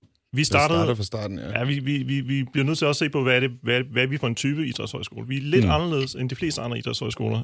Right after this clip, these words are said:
Speaker 1: i og med, at vi startede i, øh, to tusind og ni med... Øh, vi fik bygningerne fra, fra en japansk, fra en japansk universitet. Så det betyder, at, at vi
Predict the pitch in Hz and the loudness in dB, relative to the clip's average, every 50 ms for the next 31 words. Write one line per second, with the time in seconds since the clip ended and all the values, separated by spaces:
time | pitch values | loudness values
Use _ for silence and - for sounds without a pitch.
0 | - - 127 123 127 120 123 120 123 117 110 120 - - 123 131 143 151 151 151 | -4 -2 0 0 2 2 2 2 2 2 0 -2 0 2 2 2 4 2 2 0
1 | 147 - - - - _ _ _ _ _ _ - 123 120 117 117 113 113 - 165 | -2 -6 -12 -20 -20 _ _ _ _ _ _ 0 0 2 2 2 2 2 0 0
2 | 151 151 143 139 139 156 175 170 170 170 - - - 180 131 127 127 123 123 120 | 0 0 0 0 2 0 0 0 -2 -6 -10 -10 -4 0 2 4 4 4 4 4
3 | 117 113 110 107 107 104 101 110 107 113 113 117 - 160 170 - _ - 175 185 | 4 4 4 4 2 2 0 -2 -2 -2 -2 0 2 0 0 0 _ -2 -2 -2
4 | - 165 135 123 107 104 110 110 - _ _ _ _ - 120 110 - - - - | 0 0 0 0 -2 -2 -4 -6 -8 _ _ _ _ -2 0 0 0 0 -2 -2
5 | - - - 123 117 117 123 - 151 143 131 - - - - - _ _ _ _ | -2 -2 -2 0 0 0 0 0 0 0 0 -2 -6 -8 -12 -20 _ _ _ _
6 | - 113 107 - - 127 117 113 - 143 127 117 113 - - 107 101 101 - - | -12 -12 -6 -2 0 2 2 2 2 2 2 2 0 -2 -2 -2 0 0 2 2
7 | 190 190 185 - _ _ _ _ _ _ _ _ - 151 135 143 135 - 156 147 | 2 2 0 -2 _ _ _ _ _ _ _ _ -2 0 0 0 2 2 4 4
8 | 139 131 120 110 - - - _ _ _ _ _ _ - 131 117 - _ - - | 6 6 4 2 -2 -8 -20 _ _ _ _ _ _ -2 -2 -2 -2 _ -16 -20
9 | _ _ - 127 120 127 127 127 | _ _ -10 -4 0 2 2 2